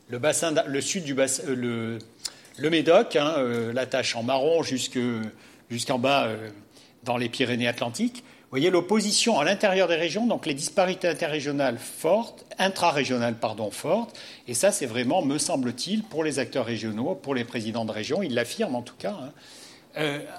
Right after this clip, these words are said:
un enjeu très, très fort de cohésion interne aujourd'hui. Alors, dans la suite de mon propos, je vais parler de ces métropoles-là, mais je n'irai pas trop dans le détail pour laisser la place à Madame Levrato qui aborde le sujet.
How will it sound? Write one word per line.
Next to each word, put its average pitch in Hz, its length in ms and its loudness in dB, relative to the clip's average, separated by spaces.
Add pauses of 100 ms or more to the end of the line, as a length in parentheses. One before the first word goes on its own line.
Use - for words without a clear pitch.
(180)
un 165 160 0
enjeu 220 360 2
très, 233 220 2
très 220 160 0
fort 220 300 6
de 135 80 4
cohésion 156 500 0
interne 131 360 -4 (360)
aujourd'hui. 123 400 -4 (1600)
Alors, 170 280 2 (220)
dans 170 140 0
la 202 120 4
suite 214 220 -2
de 208 60 0
mon 180 160 0
propos, 196 400 -2
je 185 80 -2
vais 160 360 0 (280)
parler 165 320 2
de 113 260 0
ces 185 200 -2
métropoles-là, 139 600 0
mais 170 100 -2
je 131 120 -4
n'irai 127 240 0
pas 156 180 -6
trop 151 160 -6
dans 131 100 0
le 120 60 -2
détail 117 340 -2
pour 113 140 -8
laisser 107 240 -6
la 110 120 -2
place - 260 -8
à - 20 -12
Madame 110 260 -8
Levrato 110 380 -6
qui 143 140 -12
aborde 110 240 -8
le 107 80 -12
sujet. 139 340 -12